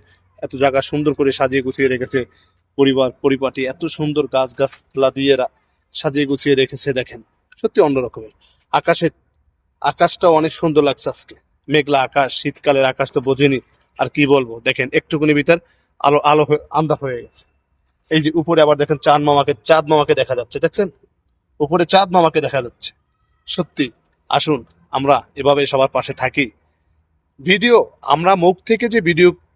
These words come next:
করি, আমরা যে কথাগুলো বলি, আমাদের মুখ থেকে যে কথাগুলো বের হয়, এটাই একটা ভিডিও। আমাদের এই ভিডিওগুলো আমাদের মাঝে তুলে ধরি, আপনারা দেখেন, লাইক কমেন্ট করেন, ভালো লাগে।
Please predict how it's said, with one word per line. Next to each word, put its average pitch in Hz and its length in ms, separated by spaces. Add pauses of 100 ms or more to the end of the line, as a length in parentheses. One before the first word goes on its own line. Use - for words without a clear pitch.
(120)
করি, 143 220 (340)
আমরা 151 160
যে 143 140
কথাগুলো 170 500
বলি, 156 140
আমাদের 143 320
মুখ 160 140
থেকে 160 180
যে 160 160
কথাগুলো 156 340
বের 135 240
হয়, 127 160 (460)
এটাই 175 220
একটা 139 260
ভিডিও। 101 220 (520)
আমাদের 143 360
এই 156 160
ভিডিওগুলো 143 460 (420)
আমাদের 131 340
মাঝে 127 220
তুলে 139 320
ধরি, 135 180 (400)
আপনারা 151 300 (140)
দেখেন, 143 300 (340)
লাইক 139 240
কমেন্ট 139 360
করেন, 143 200 (100)
ভালো 220 220 (100)
লাগে। 104 180